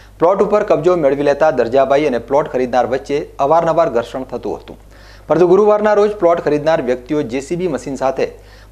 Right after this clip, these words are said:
પ્લોટ ઉપર બાંધકામ કરવા પહોંચ્યા ત્યારે આ રોકવાની કોશિશ કરતા પ્લોટ ખરીદનાર શખ્સ સાથે આવેલા અન્ય ત્રણ ઈસમો ઉશ્કેરાઈ ગયા હતા અને દરજાભાઈને અપશબ્દો બોલી ઝપાઝપી કરવા લાગ્યા હતા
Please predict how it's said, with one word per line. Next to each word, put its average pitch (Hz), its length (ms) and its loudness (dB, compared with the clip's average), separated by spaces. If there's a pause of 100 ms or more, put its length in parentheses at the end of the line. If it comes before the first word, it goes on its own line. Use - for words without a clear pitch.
પ્લોટ 196 260 2
ઉપર 208 180 2
બાંધકામ 170 460 0
કરવા 151 220 2
પહોંચ્યા 147 340 0
ત્યારે 135 240 2
આ 123 100 2
રોકવાની 151 440 -2
કોશિશ 120 280 -10
કરતા 131 300 -2 (480)
પ્લોટ 196 260 2
ખરીદનાર 190 400 2
શખ્સ 185 320 -4
સાથે 170 240 2
આવેલા 151 320 4 (100)
અન્ય 165 220 -4
ત્રણ 165 240 -4
ઈસમો 143 300 -2
ઉશ્કેરાઈ 131 420 -4
ગયા 85 160 0
હતા - 240 -12 (240)
અને 147 220 -2
દરજાભાઈને 190 580 2
અપશબ્દો 151 480 0
બોલી 151 240 0 (600)
ઝપાઝપી 170 600 0
કરવા 127 240 2
લાગ્યા 95 300 -2
હતા - 220 -12